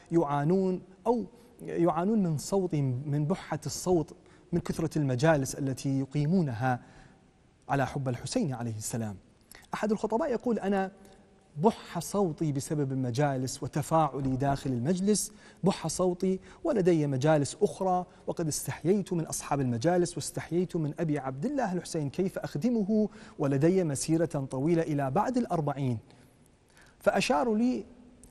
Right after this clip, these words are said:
إلى أحد الأطباء بالطب العشب العربي كما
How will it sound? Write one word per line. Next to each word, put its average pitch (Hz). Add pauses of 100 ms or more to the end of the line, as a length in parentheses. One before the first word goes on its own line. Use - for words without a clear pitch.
إلى 160 (200)
أحد 170 (800)
الأطباء 156
بالطب 151
العشب 156
العربي 143
كما 131